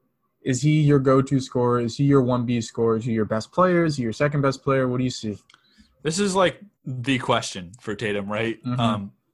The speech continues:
Speaker 2: because obviously if we put, if we had, if the Celtics had LeBron James, Tatum could be, you know, the overqualified second option and they could win a title,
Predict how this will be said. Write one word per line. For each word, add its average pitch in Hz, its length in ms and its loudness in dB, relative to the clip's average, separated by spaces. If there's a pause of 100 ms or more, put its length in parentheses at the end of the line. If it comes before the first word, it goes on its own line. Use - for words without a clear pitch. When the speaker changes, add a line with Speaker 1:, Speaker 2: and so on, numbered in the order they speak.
Speaker 2:
because 131 520 0
obviously 160 640 0
if 135 160 -6
we 139 100 -2
put, 143 380 -2
if 131 160 -6
we 156 140 -2
had, 139 340 0 (160)
if 147 80 -14
the 170 80 -2
Celtics 202 400 2
had 165 240 -2
LeBron 123 420 0
James, 110 480 -6 (380)
Tatum 127 320 2
could 123 160 -4
be, 113 400 -4 (240)
you 117 100 -4
know, 98 360 -4
the 117 160 -4
overqualified 117 880 0
second 113 340 -6
option 101 460 -6 (420)
and 101 320 -6 (100)
they 110 180 -6
could 107 140 -6
win 101 160 -6
a 92 60 -10
title, - 440 -14